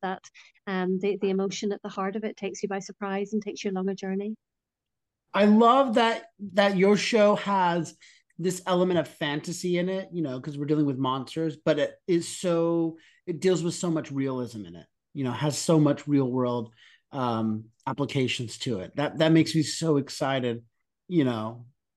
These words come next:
Speaker 2: uh, about seeing this, that, that we're gonna leave and it's not
Speaker 1: Yeah,
Speaker 2: just
Speaker 1: I
Speaker 2: gonna be
Speaker 1: think
Speaker 2: like a fairy tale story, but you're gonna be like, "Oh my gosh, that's so real."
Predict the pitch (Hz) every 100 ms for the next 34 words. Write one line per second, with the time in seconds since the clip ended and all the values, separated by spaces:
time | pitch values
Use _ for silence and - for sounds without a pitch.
0 | - 147 127 120 - 127 135 131 - 139
1 | 127 104 90 - - 113 131 139 135 139
2 | 143 139 147 131 131 131 135 131 294 -
3 | - 285 139 - 160 135 135 135 127 -
4 | 139 135 117 120 135 135 131 127 120 196
5 | 208 185 196 160 127 151 147 - 180 170
6 | 190 175 123 -